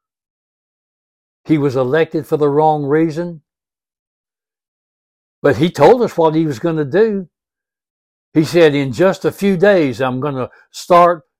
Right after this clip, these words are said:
radically changing the United States of America." And people thought it meant he's gonna do some wonderful things in the, in the welfare market. So they voted for him, or they voted for him because he was semi-black.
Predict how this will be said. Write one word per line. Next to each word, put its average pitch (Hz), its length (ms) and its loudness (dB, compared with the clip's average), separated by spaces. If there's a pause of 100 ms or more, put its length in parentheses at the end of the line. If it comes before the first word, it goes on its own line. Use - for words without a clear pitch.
(100)
radically 170 580 2
changing 156 640 -4
the 127 80 -4
United 156 460 -2
States - 400 -4
of 180 100 -4
America." 117 520 -2 (1000)
And 131 160 -6
people 196 240 2
thought 139 240 2
it 147 100 -2
meant 147 200 -6
he's 143 100 -8
gonna 147 220 0
do 156 140 0
some 139 240 -6
wonderful 147 400 -4
things 170 340 -2
in 170 120 -4
the, 160 100 -8 (160)
in 170 80 -6
the 165 100 4
welfare 170 480 2
market. 123 340 0
So 160 160 2
they 180 140 4
voted 156 440 0
for 117 240 4
him, 95 80 -12 (200)
or 143 80 2
they 156 120 4
voted 165 360 0
for 175 200 2
him 160 60 -4
because 160 380 -4
he 185 120 0
was 156 200 -4
semi-black. 165 800 0